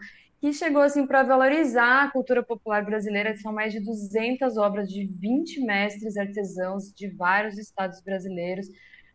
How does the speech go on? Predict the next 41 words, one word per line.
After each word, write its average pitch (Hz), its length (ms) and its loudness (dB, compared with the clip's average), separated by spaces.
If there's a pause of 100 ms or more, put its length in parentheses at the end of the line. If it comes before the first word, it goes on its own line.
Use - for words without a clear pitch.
A 202 60 -8
gente 220 180 -4
sabe 226 380 2
que 220 100 -4
sempre 240 320 0
existe 220 420 -4
uma 226 140 -4
discussão, 208 600 -8
um - 20 -10
debate 196 600 0
acerca 196 400 -6
da 185 200 0 (200)
diferença 190 760 0
ou 175 80 0
das 180 180 -2
comparações 185 720 -4
entre 175 240 -8
artes 175 280 -4
visuais 165 600 -4 (320)
e 190 80 -2
artesanato, 185 800 -2
mas 190 160 -2
acho 196 220 0
que, 208 60 -4
de 202 100 -6
uma 202 140 -8
forma 208 300 -4
geral, 196 520 2 (340)
essa 208 320 -2
mostra 202 560 0
tra-, 202 220 -6
tá 208 180 0
trazendo, 208 540 -2
assim, 208 400 -6
o 185 60 -8
que 202 120 -6
eles 190 180 -8
chamam 196 240 -4
dos 185 220 -6
mestres, 220 480 -4
né? 214 220 -4